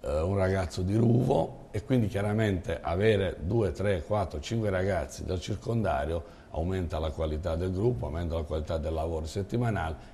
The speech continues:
ed ecco spiegati magari i risultati, eh, ottenuti in questa maniera.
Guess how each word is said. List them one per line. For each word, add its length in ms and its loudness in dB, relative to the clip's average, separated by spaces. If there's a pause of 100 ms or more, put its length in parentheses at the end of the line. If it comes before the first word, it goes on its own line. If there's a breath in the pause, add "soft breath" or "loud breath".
(120)
ed 180 0
ecco 240 0
spiegati 520 0
magari 400 -2
i 20 0
risultati, 800 -2 (420 loud breath)
eh, 140 -6
ottenuti 640 0
in 100 -2
questa 320 -4
maniera. 500 -4